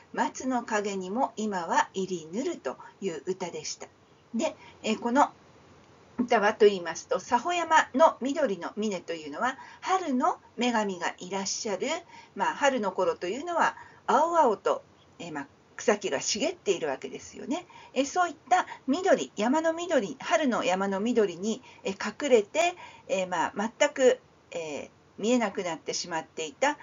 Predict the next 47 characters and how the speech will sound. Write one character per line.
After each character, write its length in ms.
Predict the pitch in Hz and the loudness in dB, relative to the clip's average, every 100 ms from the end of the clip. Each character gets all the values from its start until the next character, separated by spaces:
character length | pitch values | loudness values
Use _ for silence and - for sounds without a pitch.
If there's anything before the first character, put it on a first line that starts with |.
| - | -12
緑 340 | 196 202 190 180 | -2 4 4 2
色 160 | 165 | -2
の 220 | 160 143 - _ _ _ - | -2 -4 -6 _ _ _ -8
松 300 | - - - | -8 -8 -12
で 80 | - | -14
す 160 | - | -12
ね。 160 | 349 - _ - | -14 -14 _ -16
え 60 | 160 | -8
ー、 60 | |
松 280 | 185 190 190 | -6 -4 -2
で 80 | 160 | 2
あ 100 | 240 | 2
る 220 | 320 - - | 2 0 -2
自 200 | 156 175 | -8 -6
分 300 | 160 135 127 _ - _ _ _ _ - | -6 -8 -10 _ -20 _ _ _ _ -4
も、 180 | 302 - - - - | -2 -2 -6 -14 -6
え 100 | 208 | -4
ー、 60 | - | 0
今 380 | 247 226 202 190 | 0 0 0 0
は、 260 | 285 359 - - - | 2 2 -2 -18 -6
え 80 | 233 | -4
ー、 100 | 240 | -2
よ 180 | 277 | -2
う 60 | 302 | -4
や 120 | 320 | -6
く、 300 | - 370 440 - - - | -4 4 4 2 -20 -14
え 80 | 190 | -10
ー、 60 | - | -6
貴 120 | 254 | 0
族 260 | 220 208 | 2 0
の 120 | 175 156 | -6 -10
仲 260 | 175 247 | -8 -4
間 160 | 247 269 | 0 0
入 80 | 254 | 0
り 100 | 247 | -2
が 100 | 240 | -4
で 140 | 247 | -4
き 140 | 247 | -8
ま 140 | 339 381 | -8 -6
し 100 | - | -4
た 120 | 214 | -6
と 160 | - - - - - | -8 -16 -20 -20 -8
い 260 | 196 202 | -6 -4
う 120 | 277 294 | -6 -4
よ 160 | 359 | -4
う 40 | 370 | 2
な、 240 | 170 - | 2 0